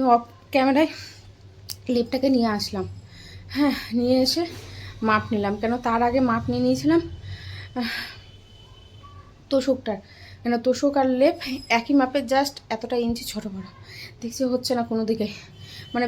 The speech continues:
ভেবেছিলাম যে দুটো পার্টে, এটা এদিকে যে সিঙ্গেল গদিটা আছে, এটা লম্বাভাবে যদি এইভাবে দিয়ে দিই আর এভাবে যদি ভাঁজ করে দিয়ে দিই, দেখছি মাঝখানে অনেকটা গ্যাপ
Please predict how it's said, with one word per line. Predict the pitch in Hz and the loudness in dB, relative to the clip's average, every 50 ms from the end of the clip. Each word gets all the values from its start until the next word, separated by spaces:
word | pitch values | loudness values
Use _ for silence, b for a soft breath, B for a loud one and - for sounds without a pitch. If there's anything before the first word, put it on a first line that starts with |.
| 226 226 | 0 2
ভেবেছিলাম | 262 269 269 269 277 294 294 294 277 | 2 2 2 2 2 4 4 4 4
যে | 294 233 | 4 2
দুটো | 233 240 285 285 - | 2 2 2 2 2
পার্টে, | 262 254 277 277 269 - - - - - - | 2 2 2 -2 -2 -4 -18 -20 -14 -10 -6
এটা | - 220 262 262 - - | -2 0 2 2 2 0
এদিকে | 254 226 254 254 277 240 247 | 0 -2 0 -2 -2 0 2
যে | 269 269 277 277 277 269 - | 2 4 4 4 2 0 -2
সিঙ্গেল | - 254 254 254 254 254 240 | -2 0 2 2 2 2 2
গদিটা | 254 254 233 254 233 254 262 | 2 0 0 0 0 0 0
আছে, | 254 285 | 0 0
এটা | 269 262 247 233 | -2 0 0 0
লম্বাভাবে | 220 220 226 233 240 247 254 247 240 254 | 0 0 0 0 0 -2 -4 -4 -4 -4
যদি | 226 240 240 | -4 -2 -2
এইভাবে | 233 247 247 233 262 233 226 | 0 0 2 0 0 0 0
দিয়ে | 254 247 208 | -2 -2 -2
দিই | 226 240 - - - - - - | -4 -6 -8 -12 -20 -12 -4 -2
আর | 214 220 214 | 2 2 2
এভাবে | 214 214 220 220 226 233 | 2 2 0 0 0 -2
যদি | 214 226 208 208 | -4 -4 -4 -4
ভাঁজ | 208 208 208 - | -6 -6 -6 -4
করে | - 233 233 214 | -4 -2 -2 -2
দিয়ে | 226 220 | -2 -4
দিই, | 226 214 214 | -4 -4 -4
দেখছি | 214 208 - 226 214 202 | -4 -4 -4 -6 -4 -4
মাঝখানে | 180 175 - - 202 196 185 | -6 -8 -8 -10 -8 -8 -8
অনেকটা | 185 175 - - - - | -8 -10 -14 -14 -14 -12
গ্যাপ | 185 175 | -12 -12